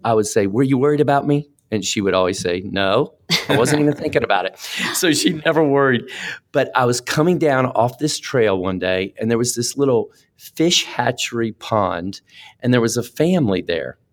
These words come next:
And I just was thinking about, "I wonder how they found this place. I wonder what makes them tick. I wanna have a conversation with them about Jesus today."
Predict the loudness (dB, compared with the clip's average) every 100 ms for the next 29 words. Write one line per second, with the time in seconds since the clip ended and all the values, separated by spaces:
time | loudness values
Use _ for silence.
0 | -4 0 0 0 -4 -6 -6 -6 -2 -2
1 | -2 -2 -2 0 -2 -2 -4 -2 0 0
2 | -2 -6 -10 -10 -12 -12 -10 -10 -10 -16
3 | -18 _ _ -20 -10 -4 0 2 4 2
4 | 2 0 0 -2 -2 -2 -4 -4 -2 -2
5 | -8 -20 _ _ _ 0 0 0 -2 0
6 | 0 0 -2 -2 -2 -2 -4 -8 -4 -2
7 | 0 -2 -6 -10 -10 -10 -10 -8 -6 -4
8 | -4 -6 -8 -10